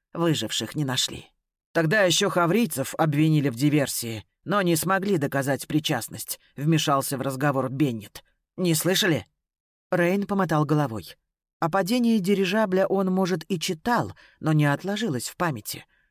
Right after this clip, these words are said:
Конфликты с соседями редкостью не были. Начались они из-за вторжения нечисти на территории обоих государств. Откуда полезли твари и почему,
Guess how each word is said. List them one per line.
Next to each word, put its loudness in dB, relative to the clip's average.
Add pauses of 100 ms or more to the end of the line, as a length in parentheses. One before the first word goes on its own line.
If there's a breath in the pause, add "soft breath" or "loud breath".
(160)
Конфликты -2
с -4
соседями -2
редкостью -2
не 0
были. -10 (320)
Начались 0
они 0
из-за 0
вторжения 2
нечисти 0
на 2
территории 2
обоих 0
государств. -4 (380)
Откуда -2
полезли 2
твари 2
и 0
почему, 0